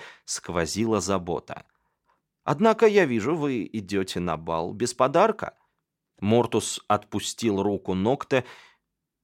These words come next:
и извлёк из нагрудного кармана своей тёмной мантии узкую перламутровую шкатулку.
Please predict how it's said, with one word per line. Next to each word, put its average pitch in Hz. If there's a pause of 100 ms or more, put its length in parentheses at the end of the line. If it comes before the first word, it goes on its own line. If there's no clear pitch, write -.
(180)
и 101
извлёк 107
из 120
нагрудного 98
кармана 95
своей 87
тёмной 90
мантии 143 (420)
узкую 160
перламутровую 92
шкатулку. -